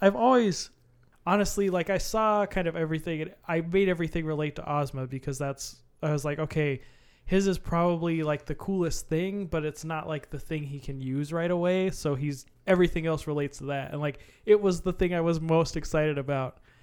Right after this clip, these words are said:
And then, like, everybody else kinda tied into that. And I was like, "Okay, I have to make it all tie together." And I spent a lot of time thinking about that. And I, I think you guys will like it. So, yeah.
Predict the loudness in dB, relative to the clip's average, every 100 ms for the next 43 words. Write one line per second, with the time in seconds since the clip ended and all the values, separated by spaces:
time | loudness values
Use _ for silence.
0 | _ -6 -2 0 0 0 -4 -2 -2 0
1 | 0 0 0 0 -2 -4 0 0 0 -4
2 | -4 -4 -6 -6 -8 -6 -8 -8 -6 -6
3 | -6 -4 -4 -4 -4 -4 -4 -4 -4 -4
4 | -6 -8 -8 -8 -10 -12 -18 -20 -20 _
5 | _ -6 -4 -4 -4 -4 -4 -6 -6 -10
6 | -14 -14 -14 -14 -12 -12 -12 -14 -14 -16
7 | -8 -6 -4 -6 -10 -14 -16 -20 -20 -20
8 | -20 _ -18 -16 -16 -16 -16